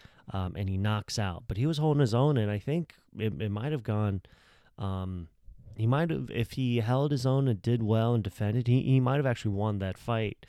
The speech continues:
Um, so sort of showing that, uh, forty-year-old guys, uh, can still fight, you know,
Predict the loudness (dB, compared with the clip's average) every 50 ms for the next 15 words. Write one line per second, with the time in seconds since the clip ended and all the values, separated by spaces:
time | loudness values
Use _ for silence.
0 | -20 -20 -20 -20 -20 -20 -20 -20 _ -6 -4 -4 -4 -4 -4 -4 -4 -4 0 0
1 | 0 0 -2 -4 -6 -4 -2 0 0 2 2 2 0 0 -2 -2 -2 -2 -2 -2
2 | -4 -4 -4 -2 -2 -2 -2 -2 -2 -2 -2 -2 -2 -2 -2 -2 -2 -2 -4 -8
3 | -10 -8 -4 -2 -2 0 0 0 0 -2 -4 -8 -14 -20 -20 -20 -20 -20 -20 -20
4 | -20 -20 _ _ _ _ 0 0 0 2 0 0 0 0 0 0 2 2 0 -2
5 | -4 -6 -6 -4 -4 -2 -4 -4 -6 -6